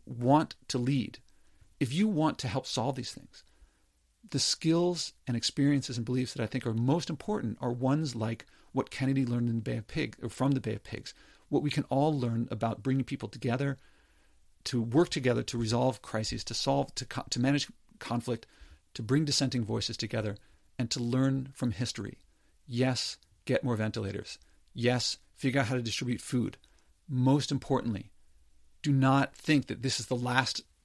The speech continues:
crisis that the environment is g-, gonna give us. In fact, the next, the next one will be smaller, but bigger ones are to come, and they'll be overlapping in the future. Environmental leadership,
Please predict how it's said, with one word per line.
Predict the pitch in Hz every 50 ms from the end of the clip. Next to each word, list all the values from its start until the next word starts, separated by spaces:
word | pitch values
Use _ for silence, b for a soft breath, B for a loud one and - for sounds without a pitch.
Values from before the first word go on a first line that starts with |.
| _ -
crisis | - - 139 147 135 - 135 117 - -
that | - 120
the | - 127
environment | 120 104 127 123 131 127 120
is | 117 - 113
g-, | 120 113 -
gonna | - - 127 113 110
give | 101 - 170 147
us. | 143 110 - - -
In | - 117
fact, | - 139 131 123 - - b b b b b b
the | - 127
next, | 127 135 147 139 - - - - - - - - _ _ _ _ -
the | - 147
next | 175 170
one | 226 220
will | 196 160
be | 156
smaller, | - - 151 139 135 135 117
but | - 113 - -
bigger | 147 139 151 151
ones | 139 131 123
are | 123
to | 120 117
come, | - - 113 110 110 113 117 b b b b b b b b
and | 120 120
they'll | 120
be | 113 117 -
overlapping | 160 151 151 170 151 131 135 - 135 123
in | 120
the | 110
future. | - - 123 113 - - 98 - - - - - - - - - - - - - _ _ _ _ _ _ _ _ _ -
Environmental | 127 123 104 123 123 123 135 143 139 139 139 139 - 147 147 147 139 - _ _ _ _ _ _
leadership, | - 117 123 127 131 131 113 - - 98 - - -